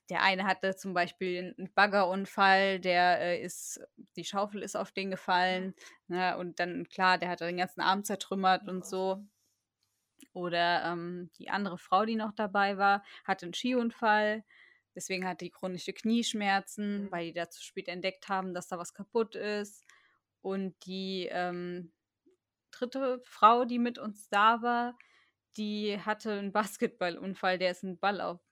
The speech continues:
Speaker 1: auf den Finger, auf den Daumen gefallen. Und danach haben die, weil das,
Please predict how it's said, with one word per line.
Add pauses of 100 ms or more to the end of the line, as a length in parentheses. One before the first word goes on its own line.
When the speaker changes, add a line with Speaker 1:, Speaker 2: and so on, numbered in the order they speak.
(140)
Speaker 1:
auf
den
Finger,
auf
den
Daumen
gefallen. (460)
Und
danach
haben
die,
weil
das,